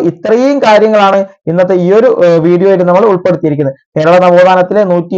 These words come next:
അൻപതോളം ചോദ്യങ്ങളാണ് നമ്മൾ ഇവിടെ പരിചയപ്പെട്ടിരിക്കുന്നത്. ഓക്കെ, കുറച്ചധികം ചോദ്യങ്ങളുമായി അടുത്ത ഒരു വീഡിയോയിൽ നമുക്ക്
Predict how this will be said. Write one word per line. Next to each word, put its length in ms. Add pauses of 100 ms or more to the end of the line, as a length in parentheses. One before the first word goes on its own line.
അൻപതോളം 400 (100)
ചോദ്യങ്ങളാണ് 520
നമ്മൾ 160 (380)
ഇവിടെ 180 (320)
പരിചയപ്പെട്ടിരിക്കുന്നത്. 800 (100)
ഓക്കെ, 180 (300)
കുറച്ചധികം 480
ചോദ്യങ്ങളുമായി 520 (100)
അടുത്ത 220 (120)
ഒരു 160
വീഡിയോയിൽ 320
നമുക്ക് 220